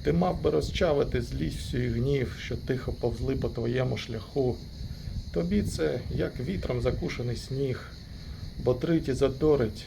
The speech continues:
а ти взяв трохи зник. Бро, що ти, як сам,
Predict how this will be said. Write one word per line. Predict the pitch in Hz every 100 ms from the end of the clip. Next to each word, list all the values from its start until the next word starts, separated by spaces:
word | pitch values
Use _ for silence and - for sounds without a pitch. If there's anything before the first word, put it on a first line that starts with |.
| - - - - -
а | -
ти | 139
взяв | - - 147 -
трохи | - 107 -
зник. | 104 113 113 - - - - - - - - - - - - - 120
Бро, | 139 147
що | - 156 156
ти, | -
як | 110 107
сам, | - 143 127